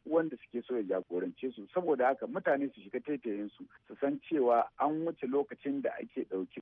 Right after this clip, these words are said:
ɗora. Talakawa sun san ciwon kansu, sun san abin da aka yi masu a baya ba a kyauta masu ba. Suna ganin sun samu mafita yana da kyau a taimaka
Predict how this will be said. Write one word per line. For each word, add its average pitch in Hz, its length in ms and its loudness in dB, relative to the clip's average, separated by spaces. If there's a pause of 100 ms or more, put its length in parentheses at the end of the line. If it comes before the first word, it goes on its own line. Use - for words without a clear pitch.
ɗora. 85 280 -4 (440)
Talakawa 143 720 6
sun 143 180 -4
san 139 160 0
ciwon - 380 -4
kansu, 98 400 -6
sun 156 240 -2
san 160 180 -4
abin 113 300 -4
da - 100 -4
aka - 180 -2
yi 117 60 0
masu 123 240 -6
a 95 60 -6
baya 139 240 4
ba 127 100 -8
a - 80 -8
kyauta 107 320 -4
masu 110 240 -10
ba. - 160 -10 (420)
Suna 139 220 4
ganin 123 320 0
sun 143 160 -6
samu 113 260 -2
mafita 147 380 2
yana 151 220 4
da 104 80 -4
kyau - 280 -4
a 101 80 -2
taimaka 123 580 -2